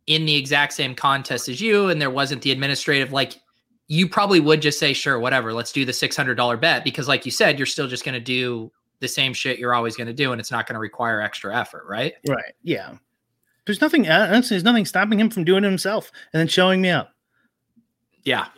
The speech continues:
Speaker 2: I don't give a fuck.
Speaker 1: All right.
Speaker 2: <laughs> I want, it's, it's, it's, if, if it's, uh, if <laughs> I pro-, if he was cool about it, I, and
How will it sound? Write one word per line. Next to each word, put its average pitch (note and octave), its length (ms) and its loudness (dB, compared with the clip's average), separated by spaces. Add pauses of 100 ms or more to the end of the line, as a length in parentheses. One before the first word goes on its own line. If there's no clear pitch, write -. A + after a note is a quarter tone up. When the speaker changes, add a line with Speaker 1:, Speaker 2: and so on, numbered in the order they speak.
(240)
Speaker 2:
I D#3 80 0
don't E3 220 0
give E3+ 120 -2
a D3+ 40 -8
fuck. - 360 -18 (800)
Speaker 1:
All B2 80 -2
right. - 340 0 (200)
Speaker 2:
<laughs> - 180 -4
I E3 120 0
want, D#3 220 -6 (480)
it's, - 260 2 (100)
it's, D#3 260 -2 (100)
it's, D3 260 -4
if, C#3+ 420 -6
if D3 180 -4
it's, D3 300 -2
uh, D3 320 4
if - 200 -6 (460)
<laughs> - 520 -14
I F3+ 80 4
pro-, - 260 2
if G3+ 160 8
he C4+ 100 8
was A3 180 6
cool E3+ 380 6
about A#2+ 340 -2
it, - 180 -12 (1120)
I, D3 120 2 (220)
and D#3 320 0